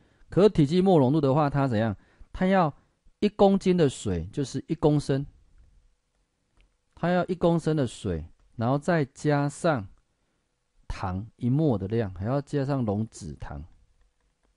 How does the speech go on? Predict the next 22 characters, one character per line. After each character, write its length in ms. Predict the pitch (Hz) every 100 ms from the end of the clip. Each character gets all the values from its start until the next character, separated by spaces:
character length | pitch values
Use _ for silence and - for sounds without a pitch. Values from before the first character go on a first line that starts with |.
| _ _ _ _ _ _
所 160 | - 196
以 40 |
它 100 | 220
的 60 | 180
分 240 | - 180
母 280 | 185 147 92
是 140 | 95 147
比 140 | 107
较 100 | 120
大 280 | - 131 98
的， 160 | 82 - _ _ _ _ -
所 180 | 226
以 60 | 196
分 300 | - 196 196
子 200 | - 113
一 140 | 117
样， 220 | 147 147 120 -
分 160 | 190 202
母 220 | 185 120
比 80 | 104
较 140 | 120
大， 280 | 127 127